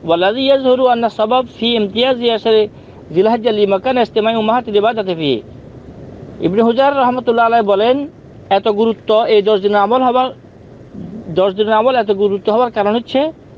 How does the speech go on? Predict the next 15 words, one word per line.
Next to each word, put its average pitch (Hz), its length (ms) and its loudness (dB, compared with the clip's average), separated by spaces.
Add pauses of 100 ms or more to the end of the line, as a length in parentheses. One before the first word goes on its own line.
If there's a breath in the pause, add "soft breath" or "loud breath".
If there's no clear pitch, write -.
(540)
যে 160 80 2
শ্রেষ্ঠ 202 400 -4
শ্রেষ্ঠ 277 360 -4
আমলগুলো 254 540 2
এই 226 180 2
দশ 202 180 0 (220)
দিনের 196 260 0
মধ্যে 202 300 0 (520)
একত্রিত 196 460 -2
হইয়া 180 300 2
যায়। 131 200 0 (360 loud breath)
এই 196 140 4
দশ 202 220 2
দিনের 208 240 2
মধ্যে 208 280 0